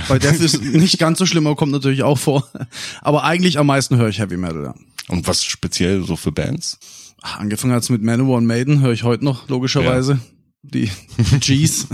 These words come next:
Speaker 1: Dann auch viel Skandinavisches, so in den zweitausendzehnern gab's viel Geiles, wie zum Beispiel Steelwing,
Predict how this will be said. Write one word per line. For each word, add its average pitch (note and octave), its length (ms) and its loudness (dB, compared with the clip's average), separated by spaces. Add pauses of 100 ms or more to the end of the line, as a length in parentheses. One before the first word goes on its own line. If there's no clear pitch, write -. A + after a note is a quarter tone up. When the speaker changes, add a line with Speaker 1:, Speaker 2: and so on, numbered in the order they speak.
(600)
Speaker 1:
Dann C3 140 0
auch C3+ 100 0
viel D#3+ 180 2
Skandinavisches, C3 840 2
so C3+ 140 2
in B2 60 -2
den A#2 240 -2
zweitausendzehnern C3 680 0
gab's A#2+ 220 -2
viel B2 120 -4
Geiles, A#2 340 -2
wie A#2 40 -12
zum B2 160 -2
Beispiel A2 320 -2
Steelwing, C3+ 600 0